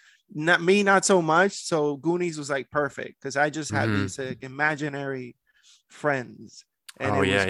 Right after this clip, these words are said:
Speaker 2: interesting.
Speaker 1: that I could just go out on adventures and, um, and have a brother too, 'cause I didn't grow up with a brother. So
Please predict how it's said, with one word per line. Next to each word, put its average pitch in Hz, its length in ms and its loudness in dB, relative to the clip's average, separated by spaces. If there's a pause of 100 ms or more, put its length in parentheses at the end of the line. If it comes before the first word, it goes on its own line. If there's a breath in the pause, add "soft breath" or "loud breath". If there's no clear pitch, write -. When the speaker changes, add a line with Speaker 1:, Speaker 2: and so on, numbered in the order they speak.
Speaker 2:
interesting. 139 320 2
Speaker 1:
that 135 80 2
I 135 80 2
could 143 160 -6
just 135 180 -10
go 143 180 2
out 151 200 6
on 147 140 2
adventures 139 760 -4
and, 127 320 -16 (680)
um, 143 340 0
and 156 120 -2
have 175 160 2
a 160 80 2
brother 170 380 0
too, 160 220 -4
'cause 135 120 -8
I 147 80 -2
didn't 143 160 -8
grow 143 120 0
up 143 100 -2
with 135 120 -6
a 131 40 -10
brother. 143 280 -2
So 139 300 -8